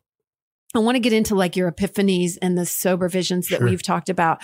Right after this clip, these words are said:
Speaker 1: Uh, but I also wanted to touch on, like, the feminine and masculine
Speaker 2: Mm-hmm.
Speaker 1: and with all that you do. And did that work, like,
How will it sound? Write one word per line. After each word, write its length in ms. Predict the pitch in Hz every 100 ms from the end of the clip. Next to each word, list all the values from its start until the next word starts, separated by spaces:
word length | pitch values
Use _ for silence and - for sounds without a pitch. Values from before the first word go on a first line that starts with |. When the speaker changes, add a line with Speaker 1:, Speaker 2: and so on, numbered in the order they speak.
| - - - -
Speaker 1:
Uh, 160 | 214 214
but 140 | 214
I 100 | 214 -
also 340 | 294 339 302
wanted 440 | 240 202 214 220 208
to 80 | 185
touch 360 | 185 202 202 -
on, 280 | 190 185 180
like, 260 | 170 -
the 80 | 190
feminine 480 | - 202 196 185 175
and 120 | 175
masculine 680 | 170 170 - 196 180 175 170
Speaker 2:
Mm-hmm. 120 | 190
Speaker 1:
and 180 | 185 185
with 120 | 180 -
all 200 | 180 180
that 120 | 180
you 180 | 180 180
do. 360 | 185 180 170 165 - -
And 180 | 247 247 240
did 180 | 233 370 392
that 240 | 381 254
work, 540 | 208 202 214 302 - -
like, 340 | 208 190 -